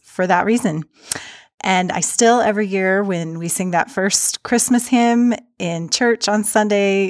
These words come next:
in December, get a little teary, um, which makes me laugh 'cause we used to tease my dad because he would always get teary during Christmas hymns and, uh, patriotic hymns. But I get a little teary, uh, like,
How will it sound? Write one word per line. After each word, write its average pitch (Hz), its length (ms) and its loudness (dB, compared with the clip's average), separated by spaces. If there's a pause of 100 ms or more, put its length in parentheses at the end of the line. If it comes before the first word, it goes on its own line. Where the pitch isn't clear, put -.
in 185 140 -6
December, 185 760 0 (160)
get 180 120 -2
a 196 40 2
little 226 160 2
teary, 208 600 0 (640)
um, 175 420 4
which 190 240 0
makes 180 260 2
me 220 120 4
laugh 180 260 2
'cause 196 220 -4
we 180 100 -2
used 165 220 0
to 185 80 -2
tease 196 280 -4
my 214 120 -2
dad 185 340 0
because 170 300 -8
he 165 100 -6
would 170 100 -2
always 170 280 0
get 220 180 0
teary 196 340 0
during 185 360 0
Christmas 240 420 0
hymns 381 580 2
and, 175 600 0 (300)
uh, 165 260 2
patriotic 202 600 2
hymns. 208 440 -8 (640)
But 190 480 4
I 185 120 -2
get 190 140 0
a 202 40 2
little 226 180 0
teary, 240 420 2
uh, - 160 -4
like, 175 180 -4